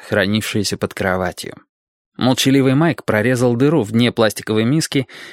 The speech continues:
и липкой лентой закрепил в ней дистанционный микрофон,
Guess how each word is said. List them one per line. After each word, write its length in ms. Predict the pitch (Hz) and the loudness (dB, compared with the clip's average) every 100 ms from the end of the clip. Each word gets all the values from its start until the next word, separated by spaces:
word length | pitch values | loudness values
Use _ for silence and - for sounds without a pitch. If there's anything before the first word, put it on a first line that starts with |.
| - | -4
и 120 | 147 | 2
липкой 340 | 156 180 - 135 | 4 4 2 2
лентой 320 | 156 160 127 | 4 2 2
закрепил 460 | 117 113 117 147 139 | 0 -2 0 2 2
в 80 | |
ней 160 | 131 123 | 2 2
дистанционный 580 | 107 - 123 135 131 123 | -2 -2 0 2 2 2
микрофон, 680 | 117 - 123 - 98 71 | 0 0 0 -2 -4 -4